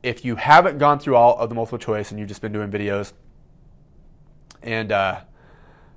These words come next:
then I would, I would make sure that you camp out in the, in the multiple choice and just drill down by topic. Keep reading your Roger notes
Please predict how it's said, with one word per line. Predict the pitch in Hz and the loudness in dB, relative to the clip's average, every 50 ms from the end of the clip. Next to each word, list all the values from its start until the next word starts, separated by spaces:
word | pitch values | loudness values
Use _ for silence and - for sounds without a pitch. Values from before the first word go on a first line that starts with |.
| - - - - | -20 -20 -20 -6
then | - 123 127 127 123 123 123 117 117 - | 0 2 2 4 4 2 0 -2 -6 -6
I | - 104 120 | -4 -2 -2
would, | 120 120 123 120 113 113 113 110 107 113 - - - - - - - - - - - - - - - - - - - - - - - - _ - - - - - - | 0 0 2 2 2 2 2 0 -4 -8 -20 -20 -20 -20 -20 -20 -20 -20 -20 -20 -20 -20 -20 -20 -20 -20 -20 -20 -20 -20 -20 -20 -20 -20 _ -20 -20 -20 -20 -12 -6
I | - 123 | -2 0
would | 151 160 143 | 0 0 0
make | 147 143 139 | 0 -2 -2
sure | - 156 135 | -2 -6 -6
that | 117 | -6
you | 113 107 | -8 -10
camp | - - 131 120 104 - | -8 -6 -6 -4 -2 0
out | 110 107 92 - | 0 0 0 -2
in | - 110 | -6 -8
the, | 110 113 - - 113 | -8 -8 -8 -10 -10
in | 117 | -8
the | 117 | -6
multiple | 117 113 110 - 120 | -6 -6 -6 -6 -8
choice | 110 - 117 107 101 101 98 - - - - - - | -8 -6 -4 -4 -4 -6 -8 -12 -16 -20 -20 -20 -14
and | 120 117 107 104 101 101 98 95 95 98 101 - - - - - - - - | -12 -10 -8 -8 -8 -8 -8 -10 -12 -16 -18 -20 -20 -20 -20 -20 -20 -20 -20
just | - - - - 107 | -20 -20 -20 -18 -12
drill | 107 113 113 113 | -8 -6 -4 -4
down | 123 123 123 | -2 -2 0
by | 127 127 | 0 -2
topic. | 123 - 123 110 107 101 110 104 101 - - - - - - - - - - - - - - - - | 0 0 -2 -2 -2 -2 -6 -10 -10 -12 -18 -20 -20 -20 -20 -20 -20 -20 -20 -20 -20 -20 -20 -20 -20
Keep | - - 123 117 117 120 | -16 -12 -10 -10 -8 -8
reading | 123 117 127 139 147 | -8 -6 -6 -6 -6
your | 151 | -2
Roger | 151 143 139 131 127 120 127 | 0 2 4 4 4 2 -2
notes | 131 131 127 127 131 127 - - - | -4 -4 -4 -4 -6 -8 -10 -14 -20